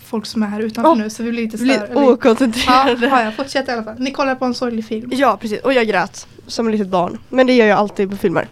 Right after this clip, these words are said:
Speaker 2: som är lite så här halvt ledsamma. Nej, men jag är så känslig av mig.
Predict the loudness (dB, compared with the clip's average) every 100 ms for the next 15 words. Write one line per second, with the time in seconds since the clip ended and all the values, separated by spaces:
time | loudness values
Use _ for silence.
0 | -14 -6 -2 -2 -2 -8 -6 -4 -6 -8
1 | -16 -20 -12 -10 -10 -8 -8 -8 -10 -20
2 | -18 0 2 2 2 2 0 -4 -8 -8
3 | -8 -8 -8